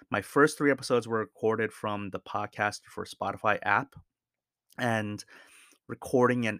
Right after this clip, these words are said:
editing on a web browser is just different from trying to do it on your phone. And I'm still a novice in learning mode. And I would love to do a behind the scenes on podcasting later in this, you know, this limited podcast series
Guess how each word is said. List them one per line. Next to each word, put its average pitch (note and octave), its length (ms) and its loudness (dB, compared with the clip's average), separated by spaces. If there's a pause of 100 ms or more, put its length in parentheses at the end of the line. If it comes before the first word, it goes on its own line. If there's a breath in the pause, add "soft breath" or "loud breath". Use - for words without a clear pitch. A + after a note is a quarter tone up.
editing A2+ 440 -2
on G#2 120 0
a G2+ 60 -4
web G2+ 260 2
browser G2 400 2
is F#2 120 -6
just F#2 260 -6
different G2+ 420 -4
from G2 200 -6
trying G2+ 240 -4
to G#2 60 -8
do F#2+ 220 -4
it F#2+ 180 -2
on G2 140 -4
your F2 220 -2
phone. G#2+ 520 -2 (520 loud breath)
And G#2+ 120 4
I'm G#2 180 6
still G#2 440 4 (480)
a G#2 100 -2
novice G2+ 520 0
in F#2 120 -4
learning G2 300 0
mode. A2+ 380 4 (540 soft breath)
And G#2+ 440 2
I B2+ 100 4
would C3 240 2
love A2+ 460 4
to A2 80 -10
do G2 460 -4 (400)
a A2 40 -2
behind G#2+ 360 -2
the G2 40 -6
scenes G2 540 -4
on F#2+ 220 -4
podcasting G2 680 0
later F#2+ 480 0
in G2 140 -10
this, F#2 420 0
you F#2+ 80 -8
know, F2+ 240 -6 (760 soft breath)
this G2+ 160 -6
limited G#2+ 440 2
podcast G2 480 4
series F2+ 720 -2